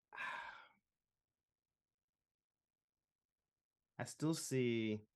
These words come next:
I didn't realize the Warriors were, were ninth right now. That's interesting. Didn't realize that. I, I think they could possibly push it at play-in, but I don't, I, I don't think that they're gonna gel. Their team is gonna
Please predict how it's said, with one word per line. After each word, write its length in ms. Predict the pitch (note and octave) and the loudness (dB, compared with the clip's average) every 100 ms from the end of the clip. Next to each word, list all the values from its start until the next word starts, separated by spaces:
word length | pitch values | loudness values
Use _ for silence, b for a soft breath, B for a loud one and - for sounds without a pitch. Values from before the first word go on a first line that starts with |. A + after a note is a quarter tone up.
| _ _ | _ _
I 60 | D#3 | 0
didn't 140 | F#2 | 0
realize 380 | F2 F2 F2 - | 0 -2 -2 -6
the 80 | E2 | -6
Warriors 540 | D2+ E2+ A2 D#2+ D2 | -4 -2 0 0 -4
were, 160 | E2 D#2+ D2+ - | -6 -6 -8 -12
were 120 | - | -10
ninth 360 | D2+ F2 G2 - - | -8 -6 -6 -8 -14
right 160 | - | -14
now. 180 | G1+ G1+ - _ - | -12 -14 -18 _ -6
That's 220 | G#2 - | -6 -6
interesting. 380 | D2+ - - - G2 _ _ _ _ _ _ _ _ _ _ _ _ _ _ - | -12 -12 -16 -16 -16 _ _ _ _ _ _ _ _ _ _ _ _ _ _ -10
Didn't 180 | F2+ E2+ | -8 -6
realize 280 | D#2+ C2+ | -6 -8
that. 160 | - G#1+ B B B - | -10 -14 B B B -2
I, 140 | A3 - | 0 2
I 120 | A3 | 0
think 280 | C#4+ D#4 D#4+ | 2 0 4
they 100 | G3+ | 2
could 320 | - - C#3 - | 2 2 2 2
possibly 520 | - - A#2+ B2 G#2+ F#2+ | -12 -2 0 2 0 -4
push 280 | - F#2+ | -4 -8
it 60 | F2+ | -6
at 140 | D#2 | -8
play-in, 340 | - D#2+ C#2+ B1+ C2 F#2+ G2 | -6 -6 -6 -8 -10 -10 -2
but 320 | A2+ G#2+ - - | 2 2 2 0
I 140 | C#3 | 2
don't, 220 | F3+ E3 - _ | 2 0 -4 _
I, 240 | - - C#3+ | -10 -2 2
I 20 | |
don't 200 | E3+ - - | 2 0 -4
think 220 | A#2+ A2+ G2 | 0 0 0
that 220 | G2+ F2 D2+ | 0 0 -2
they're 120 | G#2 | -2
gonna 240 | G2+ G2 E2+ - | 0 0 -2 -8
gel. 340 | - F#2+ E2+ | -4 -2 -2
Their 120 | E2 | -4
team 200 | - G#2+ | -4 -4
is 80 | F#2 | -2
gonna 260 | F2+ D#2 | -4 -4